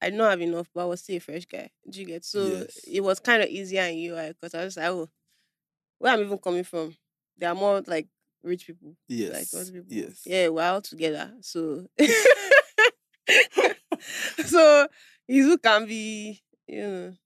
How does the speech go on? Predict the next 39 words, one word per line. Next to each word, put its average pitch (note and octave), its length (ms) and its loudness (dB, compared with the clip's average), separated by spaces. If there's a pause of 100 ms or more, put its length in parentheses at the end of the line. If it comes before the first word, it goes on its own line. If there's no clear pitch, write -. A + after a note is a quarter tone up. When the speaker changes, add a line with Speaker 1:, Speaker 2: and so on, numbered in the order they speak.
(640)
Speaker 1:
the G3 100 -16
freshest. G#3+ 720 -6
It's B3 140 -2
not B4 100 8
Speaker 2:
Mm. G#4 40 6
Speaker 1:
even D#4 180 4
a A3+ 80 4
fresh B3 280 2
competition. G#3+ 420 -2
It G3 80 0
was A3+ 100 -2
just D#4 140 -4
like, F#3 280 2 (720)
I A#3+ 80 4
just C4+ 200 2
knew A#3 280 0
that, F#3+ 300 2 (220)
um, F#3 500 -4 (420)
I'm A3 140 0
very, C4 680 0
um, F3+ 580 -12 (960)
I'm G#3 120 0
very A#3 600 2 (300)
selective G3 720 -4 (500)
with F#3 240 -2 (200)
my F3 140 -4
friends F3+ 460 -2
and E3+ 240 -10
with, D3+ 160 -14
like, D#3+ 180 -8
Speaker 2:
Yes. - 80 -18
Speaker 1:
people F#3 340 -10
Speaker 2:
As-, E3 360 -8
Speaker 1:
I F3+ 80 -20 (180)
Speaker 2:
association. C#3 600 -10
Speaker 1:
Yeah. F#3 320 -4 (100)
So G3+ 600 0
I F#3 100 0
had G#3 420 0